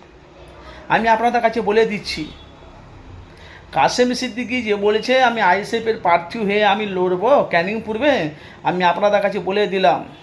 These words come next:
একশোর মধ্যে নাইনটি, নাইনটি পার্সেন্ট আমি আপনাদের কাছে বার্তা দিয়ে দিলাম, আমি এফএস আনারুল মিডিয়া,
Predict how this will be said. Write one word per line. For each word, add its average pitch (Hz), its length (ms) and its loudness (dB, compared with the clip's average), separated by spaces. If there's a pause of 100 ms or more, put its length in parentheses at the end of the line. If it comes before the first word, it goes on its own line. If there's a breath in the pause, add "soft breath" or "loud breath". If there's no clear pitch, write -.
(840 loud breath)
একশোর 214 500 2
মধ্যে 247 580 2
নাইনটি, 220 580 -2
নাইনটি 226 400 0
পার্সেন্ট 208 500 0
আমি 214 160 -2
আপনাদের 196 320 -2
কাছে 190 220 0
বার্তা 175 340 2
দিয়ে 190 220 2
দিলাম, 170 360 2
আমি 170 180 -2
এফএস 175 240 -4
আনারুল 175 340 2
মিডিয়া, 180 360 0